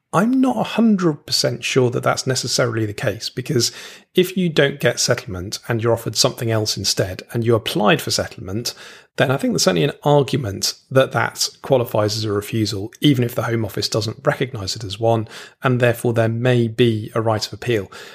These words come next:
Now, I, I think there is some previous case law on this. I haven't dug it out. Uh, it's a kind of recurring issue. It comes up every so often. So I think it's, um, if, if you're in this kind of situation, it's at least worth looking into and taking advice on, because,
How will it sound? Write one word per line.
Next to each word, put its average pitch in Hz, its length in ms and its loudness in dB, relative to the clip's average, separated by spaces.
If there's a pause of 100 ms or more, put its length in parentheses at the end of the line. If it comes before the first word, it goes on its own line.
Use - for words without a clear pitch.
(120)
Now, 123 180 0 (140)
I, 151 220 2
I 151 120 4
think 135 220 0
there 120 140 2
is 120 160 4
some 113 200 0
previous 107 380 -4
case - 280 -2
law 113 120 0
on 107 120 2
this. 107 320 0
I 117 40 -4
haven't 131 480 -2
dug 110 160 2
it 101 160 -4
out. 107 500 -2
Uh, 110 320 -2
it's 117 160 -2
a 120 40 -10
kind 127 160 0
of 113 160 0
recurring 117 560 2
issue. 113 240 0
It - 100 -8
comes 120 260 -4
up 110 140 -2
every 110 200 -4
so 113 180 -4
often. 104 440 -4 (160)
So 135 240 4
I 131 60 0
think 151 280 2
it's, - 280 4
um, 131 460 2
if, 156 140 2
if 156 140 0
you're 165 120 4
in 175 140 4
this 151 160 2
kind 143 160 -2
of 127 80 -2
situation, - 600 -2
it's - 220 0
at 147 80 -4
least 151 400 0
worth 127 420 0 (100)
looking 131 420 2
into 117 640 2 (100)
and 113 160 0
taking 117 340 -4
advice 101 420 -4
on, 101 200 -6
because, 107 500 -2